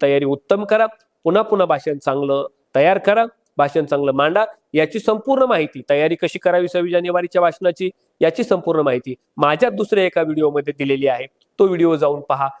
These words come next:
पंधरा ऑगस्टच्या भाषणाची तयारी ती पण दिलेली आहे मी. अ, त्या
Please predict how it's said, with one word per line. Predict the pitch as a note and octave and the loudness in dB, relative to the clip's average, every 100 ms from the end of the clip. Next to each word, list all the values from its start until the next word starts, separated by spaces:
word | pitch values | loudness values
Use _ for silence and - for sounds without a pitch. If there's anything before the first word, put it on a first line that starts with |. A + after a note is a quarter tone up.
| _ - | _ -4
पंधरा | C#3 G3+ | 2 2
ऑगस्टच्या | A3 G#3 A#3+ | 2 0 0
भाषणाची | G3 F3 F3 D#3+ E3+ | 0 0 -4 -6 -2
तयारी | D3 C#3 | 0 0
ती | C3 D#3 | -6 -2
पण | G3 | -2
दिलेली | F3 E3 D3+ | 0 0 0
आहे | C3 C3+ | 0 -2
मी. | C#3 C3+ - _ _ | -6 -10 -12 _ _
अ, | C3 C#3 | 0 0
त्या | C3 - E3+ | 0 2 0